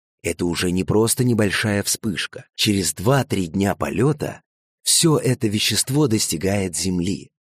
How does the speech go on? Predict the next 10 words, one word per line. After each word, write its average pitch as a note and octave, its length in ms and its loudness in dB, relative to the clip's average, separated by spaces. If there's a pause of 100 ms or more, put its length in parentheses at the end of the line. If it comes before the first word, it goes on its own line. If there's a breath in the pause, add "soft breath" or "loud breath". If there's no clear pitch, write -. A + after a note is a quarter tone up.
(220)
При - 160 0
этом G#2+ 300 2
скорости B2 680 2
у E2+ 160 -2
частиц - 640 -2
разные, - 640 -2 (240)
они G#2 240 2
обладают G#2+ 640 2
разной G#2 460 2
энергией, D#2 580 -2